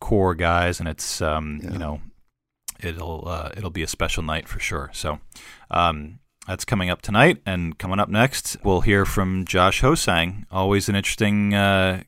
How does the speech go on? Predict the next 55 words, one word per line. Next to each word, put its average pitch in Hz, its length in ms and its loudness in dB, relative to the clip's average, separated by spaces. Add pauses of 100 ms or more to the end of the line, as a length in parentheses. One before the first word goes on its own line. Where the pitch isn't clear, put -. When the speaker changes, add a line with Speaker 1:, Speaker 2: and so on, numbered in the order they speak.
Speaker 1:
conversation, 110 680 4
and 92 160 0
this - 160 4
one 101 140 2
is - 100 -6
definitely, 95 600 4
uh, 87 200 4
one 87 220 -2
of 80 80 0
those. - 320 -4 (800)
Before 185 160 -2
we 160 80 6
get 135 140 8
to 120 80 6
our 104 100 10
interview 92 220 2
with 78 100 -4
Josh 82 300 0
Ho-Sang, 80 600 -6 (200)
let's - 100 -20
talk 127 180 4
a 127 60 2
little 110 140 4
bit 101 100 2
about 85 240 0
DraftKings. - 720 -8 (440)
The 87 60 -16
stage 147 300 4
is 139 100 2
set, 127 400 2
lights 101 300 -2
are 104 60 0
bright, 104 280 2
and 85 120 -6
the 76 40 -6
fighters 117 440 2
are 104 80 2
ready. 73 340 -2 (720)
DraftKings 123 440 2
Sportsbook 117 420 0
is 87 100 -6
here 110 80 -2
to 95 80 0
help 101 220 -2
you 90 80 -6
get 90 160 -2
in 90 100 -2
on 85 100 -4
all 98 140 -2
of 117 80 2
this 113 160 0
weekend's 107 360 0
title 113 280 0
fight 107 240 2
action. 82 460 -2